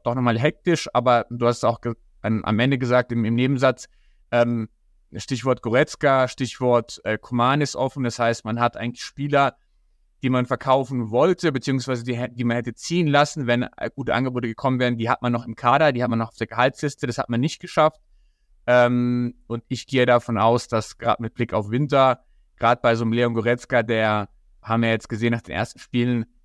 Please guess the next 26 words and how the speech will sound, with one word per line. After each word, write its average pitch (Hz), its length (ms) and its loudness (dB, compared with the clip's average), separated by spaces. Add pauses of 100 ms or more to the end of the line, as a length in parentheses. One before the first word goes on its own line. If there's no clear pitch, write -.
(100)
äh, 110 180 0
nur 113 180 2
noch 123 260 -2
eingewechselt 127 640 -2
wird 123 180 0
in 113 80 -4
den 113 80 0
letzten 120 320 -2
Minuten. 143 580 -2 (360)
Ähm, 113 400 2
der 110 100 -4
spielt 120 280 -6
ja 117 260 2
sportlich 127 800 -2
keine 117 340 -2
große 117 400 -6
Rolle 123 280 0
mehr. 139 360 0 (360)
Das - 160 -14
kann 120 160 -2
sich - 140 -12
verändern, 127 300 0
das 120 100 -4
wissen 117 180 -4
wir 107 140 0
auch. 127 260 0